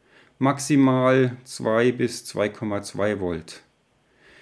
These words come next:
Wir gehen bei den Berechnungen immer von den typischen Werten aus. Das müssten Sie berücksichtigen, wenn Sie eine größere Stückzahl produzieren und Serienstreuungen haben. Die Angaben hier beziehen sich immer auf den Flussstrom von zwei Milliampere.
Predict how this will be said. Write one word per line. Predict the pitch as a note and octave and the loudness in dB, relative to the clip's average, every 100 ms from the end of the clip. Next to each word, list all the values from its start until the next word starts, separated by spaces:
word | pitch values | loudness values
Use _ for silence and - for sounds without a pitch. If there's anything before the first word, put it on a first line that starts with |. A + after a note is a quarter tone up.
| _ _ _ _ | _ _ _ _
Wir | B2 C3+ | 2 2
gehen | C3 C3+ C#3 | 4 4 4
bei | C3 B2+ | 4 4
den | B2+ | 4
Berechnungen | A#2+ C3 C3 D3 C#3 D3 | 2 0 0 2 2 4
immer | C#3 B2+ | 2 0
von | B2 | -2
den | A#2 G2+ | -2 -2
typischen | E3 E3+ D3+ D3 C3 | -2 0 0 0 0
Werten | C#3 C3+ C3+ | 0 0 -4
aus. | - C3 C3 - | -2 -2 -2 -2
Das | A#2+ A#2 | -4 0
müssten | C3 B2 B2+ | -2 -2 -6
Sie | B2 | -6
berücksichtigen, | A#2 A#2 B2+ B2 - - A#2+ A2+ G#2+ | -4 -2 -2 -4 -6 -6 -6 -6 -4
wenn | G#2+ G#2+ | -2 -4
Sie | A2 G#2 | -4 -4
eine | G2+ G2 | -4 -8
größere | - A2 A2 F#2 | -6 -6 -6 -10
Stückzahl | - C3 - C3 B2 | -8 -10 -2 0 0
produzieren | B2+ B2 A#2 - C3 B2 B2 A#2+ | -2 -2 -6 -4 0 0 0 -2
und | - G#2+ G#2 | -4 -8 -8
Serienstreuungen | - - G#2+ G#2+ G2+ - G2 F#2 F2+ F2+ D#2 | -12 -4 -2 -2 -4 -8 -8 -6 -6 -8 -10
haben. | E2+ - G2 - _ _ _ _ _ _ _ _ _ _ - | -12 -12 -14 -16 _ _ _ _ _ _ _ _ _ _ -4
Die | A#2+ | 2
Angaben | B2+ C3 B2 B2 B2 | 4 4 4 4 2
hier | B2 C#3 | 2 2
beziehen | C3+ - B2+ - C3+ B2 | 0 -8 -8 0 2 2
sich | A2+ A2+ | 0 -2
immer | B2 B2 | 0 0
auf | G#2+ - | -2 -4
den | A#2+ | -6
Flussstrom | B2+ C3 - - A#2+ | -4 -6 -4 -4 -2
von | A2+ A2+ | -2 -4
zwei | - G#2+ G2 | -2 0 0
Milliampere. | G#2+ G#2+ F2+ E2+ - D#2+ | -2 -4 -4 -6 -8 -10